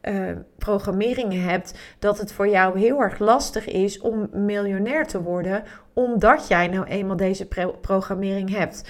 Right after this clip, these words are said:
Want deze programmering zegt eigenlijk dat rijke mensen niet goed zijn, of dat rijke mensen slecht zijn, of dat ze egoïstisch zijn.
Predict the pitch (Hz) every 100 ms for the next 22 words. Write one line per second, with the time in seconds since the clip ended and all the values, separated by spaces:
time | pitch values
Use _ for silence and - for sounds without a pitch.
0 | - - 196 180 202 202 - 196 190 190
1 | 240 277 180 165 175 - - 220 240 -
2 | 170 196 208 - - - 196 190 - -
3 | 185 180 180 175 180 - 196 220 - 294
4 | 285 185 - - - 156 180 180 175 175
5 | 180 180 185 196 - 247 247 - - 82
6 | 85 - - 92 - - 196 - 233 269
7 | - 339 - 165 170